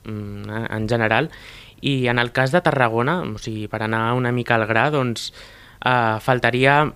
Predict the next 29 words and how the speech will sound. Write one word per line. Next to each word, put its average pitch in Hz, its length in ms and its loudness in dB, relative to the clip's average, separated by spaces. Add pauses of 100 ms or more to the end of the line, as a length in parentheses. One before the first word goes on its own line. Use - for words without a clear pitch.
millorar 123 460 2
el 135 80 -2
servei 120 280 0
de 131 120 4
trens 107 500 0
en, 104 260 -6
en, 107 180 -10 (200)
en 107 100 -10
el 107 120 -10
Camp 120 160 0
de 123 80 -2
Tarragona, 117 500 0
però 110 140 -4
també 107 240 -4
a 123 80 0
les 123 160 -2
Terres 120 260 0
de 113 100 0
l'Ebre, 113 260 -2
no? 110 180 -4
Que 113 180 -2
són 117 280 -4 (300)
les 120 200 0
terres 123 500 2
oblidades, 120 640 2
no? 117 240 -2
Mm, 104 640 -10
per 113 140 -4
desgràcia. 113 540 -2